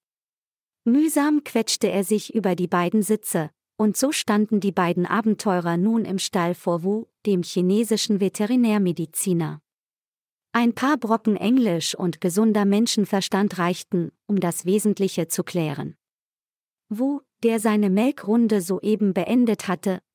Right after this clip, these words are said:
bat die beiden erschöpften Männer in die Küche. Es duftete nach frisch gebackenem Brot, und die Kellen und weitere Küchengerätschaften blitzten, als entsprengen sie direkt einem Verkaufskatalog.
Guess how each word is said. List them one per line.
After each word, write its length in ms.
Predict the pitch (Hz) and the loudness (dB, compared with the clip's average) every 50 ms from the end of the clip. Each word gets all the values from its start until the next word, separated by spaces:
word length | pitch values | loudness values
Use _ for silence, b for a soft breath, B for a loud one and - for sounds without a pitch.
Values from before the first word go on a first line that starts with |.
| _ _ - | _ _ -4
bat 280 | 220 233 302 - - | -2 -2 -2 -2 -2
die 100 | - 226 | -2 0
beiden 360 | 175 196 190 202 208 240 208 | 0 2 2 2 2 0 0
erschöpften 640 | - 175 170 - - 233 233 - - - - 214 214 | 0 -2 -4 -2 -2 -2 -4 -4 -6 -2 0 2 2
Männer 400 | 202 190 190 185 185 170 165 - | 4 4 2 2 2 0 -2 -2
in 120 | 185 196 202 | -2 -2 -2
die 120 | 214 208 | -2 -4
Küche. 460 | - - - 190 - - 180 156 147 _ _ _ _ _ _ _ _ _ _ _ _ _ _ _ _ _ _ - | -6 -4 -6 -6 -4 -4 -8 -8 -8 _ _ _ _ _ _ _ _ _ _ _ _ _ _ _ _ _ _ -2
Es 240 | 247 247 - - | -2 0 0 0
duftete 580 | - 302 339 - - - 302 269 - - 226 220 | 0 -2 -2 -2 -2 -2 -2 0 2 2 2 2
nach 220 | 208 214 208 - | 2 2 0 -2
frisch 340 | - - - 285 302 - - | -6 -4 -2 -2 -2 -2 -2
gebackenem 640 | - 240 190 - 196 196 - 226 214 208 196 190 170 | -2 -2 0 0 0 0 0 0 2 2 2 0 0
Brot, 480 | - 220 233 208 175 160 - - - _ _ _ _ | 0 0 2 2 0 0 -4 -8 -14 _ _ _ _
und 300 | - 208 185 175 - - | -2 -2 -2 -2 -2 -4
die 80 | 180 165 | -6 -6
Kellen 540 | - - - 233 247 254 254 254 247 233 - | -4 -2 0 2 2 2 4 2 2 2 0
und 240 | - 165 160 - | -2 -4 -4 -2
weitere 460 | - 175 185 233 - - 220 202 196 185 | 0 0 0 0 0 0 0 0 0 -2
Küchengerätschaften 1160 | - - 262 254 - - 220 190 196 180 175 185 190 - - - 175 175 - - - 202 185 | -2 -2 -4 -2 0 2 2 2 2 0 0 0 0 0 0 -2 -2 -2 -2 -2 -2 0 2
blitzten, 580 | 208 214 220 - - - - - 190 165 - - _ _ _ | 2 2 0 0 -2 -6 -4 -2 -2 -2 -2 -4 _ _ _
als 240 | - 196 196 - - | -4 -2 -2 -2 -2
entsprengen 600 | - 196 185 - - - 196 208 208 214 214 214 | -2 -2 -2 -2 -2 -2 0 2 2 4 2 2
sie 160 | 190 214 214 | 2 0 -2
direkt 460 | 175 - 180 175 185 196 - - - - | 0 0 0 0 0 -2 -4 -6 -6 -2
einem 240 | 202 202 202 208 | 0 0 2 0
Verkaufskatalog. 1300 | 202 - 285 269 - - 247 233 233 - - - - 190 170 - 175 165 151 151 151 151 - - - | 0 -2 -4 -4 -4 -2 -2 -2 -2 -2 -6 -6 -4 -4 -2 -2 -2 -2 -2 -4 -4 -6 -12 -18 -20